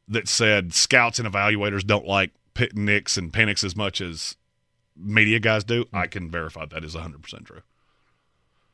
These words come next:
I don't think it's to the point of they're gonna go in the third day, which is what he insinuated. But I could see a path that Penix falls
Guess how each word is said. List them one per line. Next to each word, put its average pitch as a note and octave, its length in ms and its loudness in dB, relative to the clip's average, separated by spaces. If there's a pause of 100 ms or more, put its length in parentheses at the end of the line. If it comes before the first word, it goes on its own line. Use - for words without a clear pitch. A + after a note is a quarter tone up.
(300)
I C#3+ 100 8
don't D3+ 280 4
think D3+ 200 0
it's A#2 120 -2
to D3 100 0
the A#2+ 80 2
point A#2+ 280 0
of G#2 80 -2
they're A2+ 120 0
gonna G#2 200 0
go G#2 200 4
in G2+ 100 0
the F2+ 80 0
third F#2 520 -4
day, F#2+ 360 2
which F#2 240 -6
is G2+ 120 -2
what G#2 160 0
he A2+ 180 2
insinuated. D#2 680 -6 (1800)
But B2 240 4
I G#2+ 80 4
could C3 440 2
see A2+ 180 2
a G#2 60 2
path G#2 380 2
that - 160 -10
Penix G#2+ 320 -2
falls - 1120 -4